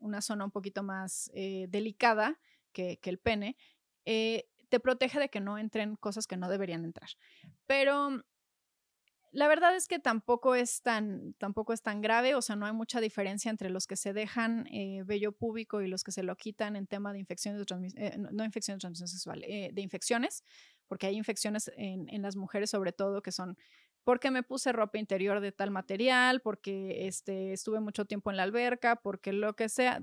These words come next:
ajá. Todas esas cosas, eh, eh, son una infección, no tienen que ver con infec-, no tienen que ver con que hayas tenido relaciones sexuales,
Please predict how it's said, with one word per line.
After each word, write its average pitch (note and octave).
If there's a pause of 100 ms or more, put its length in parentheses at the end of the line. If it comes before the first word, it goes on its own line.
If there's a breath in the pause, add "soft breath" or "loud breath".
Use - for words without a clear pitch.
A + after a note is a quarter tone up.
ajá. A#3 (440 soft breath)
Todas D4
esas E4
cosas, E4+ (160)
eh, D#3+ (300)
eh, G#3+
son A3+
una A#3+
infección, A#3+
no A#3+
tienen G3+
que G#3
ver G3+
con G3
infec-, G3
no A#3
tienen A#3+
que A3+
ver G#3+
con A3+
que G3
hayas G3+
tenido G3+
relaciones G3+
sexuales, D4+